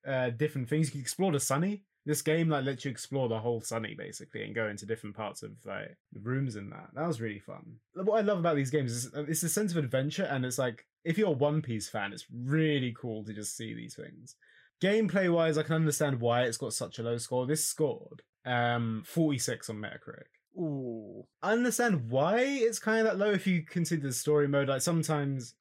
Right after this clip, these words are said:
Speaker 1: basically, when you start off the game, uh, you don't start off with all your characters' moves either. It's like a level up system.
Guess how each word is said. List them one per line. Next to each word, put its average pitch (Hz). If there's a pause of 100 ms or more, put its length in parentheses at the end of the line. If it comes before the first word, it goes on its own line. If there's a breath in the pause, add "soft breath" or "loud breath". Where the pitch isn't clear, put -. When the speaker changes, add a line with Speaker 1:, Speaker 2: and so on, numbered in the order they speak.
(260)
Speaker 1:
basically, 165
when 180
you 165
start 143
off -
the 127
game, 131 (220)
uh, 131
you 151
don't 180
start 139
off 117
with 117
all 135
your 123
characters' 120
moves 113
either. 123
It's 139
like 127
a 135
level 123
up 135
system. 180